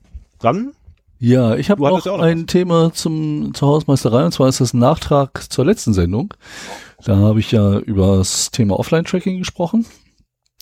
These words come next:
Speaker 2: Und, äh, ich habe jetzt in den zwei Wochen, seitdem mich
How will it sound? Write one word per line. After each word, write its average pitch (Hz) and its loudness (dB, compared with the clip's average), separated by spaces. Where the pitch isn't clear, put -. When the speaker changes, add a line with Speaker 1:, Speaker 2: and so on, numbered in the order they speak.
Speaker 2:
Und, 107 -2
äh, 107 4
ich - -4
habe 123 -2
jetzt 110 0
in 143 2
den 135 4
zwei 127 2
Wochen, 135 2
seitdem 131 2
mich - -4